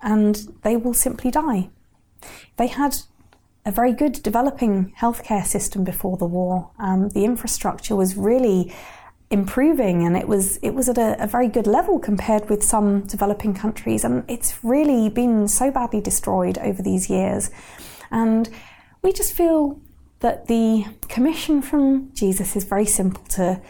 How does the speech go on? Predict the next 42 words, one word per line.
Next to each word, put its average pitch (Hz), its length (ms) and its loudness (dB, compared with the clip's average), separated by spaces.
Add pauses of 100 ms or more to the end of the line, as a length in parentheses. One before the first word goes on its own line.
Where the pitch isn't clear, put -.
(440)
to - 100 -4
love 240 160 2
our 269 140 4
neighbour, 185 300 2
to 185 140 -4
care 262 240 0
for 240 140 -10
the - 80 -12
sick, - 460 -2
to 185 260 0
feed 262 400 0
the 180 60 -2
hungry, 175 580 0
to 180 100 -8
clothe 277 340 -2
the 220 40 -2
naked. 185 720 0
It's, 240 320 -2 (260)
it's - 160 -4
simple, 311 400 0
and 214 100 2
that's - 280 -2
just - 240 -2
what - 100 -10
we're 202 120 -2
trying 214 320 0
to 196 100 -4
do. 190 280 2
So 214 320 2 (360)
we 269 180 4
have 247 160 -2
a 233 80 0
vision 190 380 2
for 196 180 -2
a 190 40 -2
hospital 190 640 -2
that 208 60 2
will 214 140 -2
be 202 160 2
able 202 240 0
to 196 140 -4
provide 190 600 2